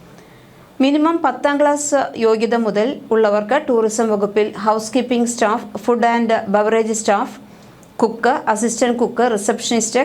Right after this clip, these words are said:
കിച്ചൺ സ്റ്റാഫ് തസ്തികകളിലേക്ക് മൊത്തം മുപ്പത്തിയെട്ട്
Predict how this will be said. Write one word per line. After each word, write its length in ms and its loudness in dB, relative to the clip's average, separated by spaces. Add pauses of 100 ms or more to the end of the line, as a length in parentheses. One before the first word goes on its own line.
കിച്ചൺ 380 0
സ്റ്റാഫ് 340 -2
തസ്തികകളിലേക്ക് 760 2 (140)
മൊത്തം 320 0 (120)
മുപ്പത്തിയെട്ട് 840 0